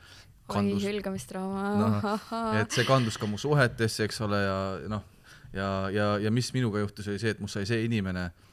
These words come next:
Speaker 2: kes kunagi päriselt ei hakanud kedagi usaldama või armastama, sest mind oli väiksena nii-öelda
Speaker 1: Mhm.
Speaker 2: hüljatud.
Speaker 1: Mhm.
Speaker 2: Ja, ja, aga kus ma tahtsin jõuda, oligi see, et too hetk, kui ma nagu tabasin ära, ja ma ei ütle, et see täielikult lahendanud on tänaseks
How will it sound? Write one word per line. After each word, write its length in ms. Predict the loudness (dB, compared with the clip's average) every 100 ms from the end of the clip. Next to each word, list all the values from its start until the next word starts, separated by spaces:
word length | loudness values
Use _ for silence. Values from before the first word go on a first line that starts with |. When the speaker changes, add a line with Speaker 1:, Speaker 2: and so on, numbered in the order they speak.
| -8 -8 -8
Speaker 2:
kes 140 | -10 -6
kunagi 380 | -2 0 0 0
päriselt 480 | -2 -2 -6 -10 -6
ei 40 |
hakanud 360 | -6 -4 -8 -6
kedagi 220 | -2 -2 -2
usaldama 540 | -4 -4 -2 -4 -4
või 80 | -4
armastama, 540 | -4 -4 -8 -10 -12 -12 _
sest 280 | -12 -10 -8
mind 200 | -6 -6 -6
oli 120 | -4
väiksena 340 | -4 -4 -6 -4
nii-öelda 220 | -4 -2
Speaker 1:
Mhm. 60 | -2
Speaker 2:
hüljatud. 400 | -2 -4 -8 -14 -8
Speaker 1:
Mhm. 260 | -6 -4 -2
Speaker 2:
Ja, 140 | -2 0 -2 -6 -12 -8
ja, 160 | -4 -2 -2 -2
aga 320 | -2 0 -2 -4 -6
kus 140 | 0 2
ma 100 | 4
tahtsin 280 | 2 0 -2
jõuda, 240 | 0 0
oligi 220 | -2 -4
see, 140 | -4 -6
et 160 | -6 -20 -20 -20 -20 -20 _ -20 _ _
too 220 | 6 6 6
hetk, 380 | 4 2 -18 -6
kui 140 | -2
ma 100 | 0 0
nagu 180 | -2
tabasin 420 | -2 0 0 0 0
ära, 300 | 0 -2 -2
ja 80 | -2
ma 100 | -2
ei 80 | -2
ütle, 100 | -4
et 60 |
see 100 | -8
täielikult 460 | -2 -2 -2 -8 -2
lahendanud 640 | 2 2 0 -4 -6 -8 -4
on 220 | -4 -2
tänaseks 480 | -4 -4 -10 -14